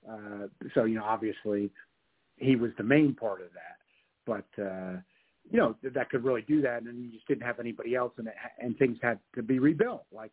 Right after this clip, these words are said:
you know, Heyman was basically saying with P B C and went out and did, you know, started working on that. Uh, but y-, you gotta remember why we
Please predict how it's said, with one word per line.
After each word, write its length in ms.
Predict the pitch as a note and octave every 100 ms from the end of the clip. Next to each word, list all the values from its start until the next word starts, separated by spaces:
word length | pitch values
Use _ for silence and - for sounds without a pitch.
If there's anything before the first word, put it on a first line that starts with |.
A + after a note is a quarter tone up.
| -
you 80 | A#2+
know, 80 | G2
Heyman 320 | A#2+ A#2 A#2+
was 80 | G#2+ A2+
basically 720 | A#2 A#2 A#2 A2+ A2+ A2 - _ _ -
saying 260 | C3+ B2 A#2
with 160 | A#2 -
P 120 | B2+
B 200 | A2+ A2
C 220 | D3+ E3+ C3+
and 160 | A2 - -
went 180 | A2+ A#2+
out 160 | A#2+ -
and 100 | A#2
did, 200 | F3+ F3+ _
you 100 | A#2+
know, 80 | G#2+ G#2+
started 260 | C3 A#2+ A2
working 320 | F#3+ - G2+
on 80 | F2
that. 800 | - - _ _ _ _ _ G2
Uh, 60 | G2+
but 240 | F#2+ G2+ - _ -
y-, 140 | B2 -
you 100 | A#2
gotta 220 | C#3 B2
remember 460 | B2 C#3 C3 A#2+ A#2+ - _ _
why 180 | B2+ B2+
we 200 | B2 B2